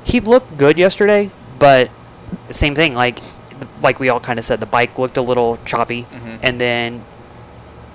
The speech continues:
Speaker 1: I don't know if that, like, super aggro riding style is gonna work right now.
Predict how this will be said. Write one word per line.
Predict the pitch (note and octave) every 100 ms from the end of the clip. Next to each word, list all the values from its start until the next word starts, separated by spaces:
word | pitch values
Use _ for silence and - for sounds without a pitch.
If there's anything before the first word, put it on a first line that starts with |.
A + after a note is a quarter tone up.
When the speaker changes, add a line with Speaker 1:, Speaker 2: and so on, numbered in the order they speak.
| - - - - - -
Speaker 1:
I | -
don't | E3 G3+
know | F3+ F#3
if | F3+
that, | D3+ C3+
like, | C#3 C3 -
super | - - D3+ C#3 C3+
aggro | C3+ C3 C3
riding | A#2+ C3+ D3
style | - A#2+
is | A2
gonna | A2+
work | G#2+ C3+
right | A#2 -
now. | F#2 F#2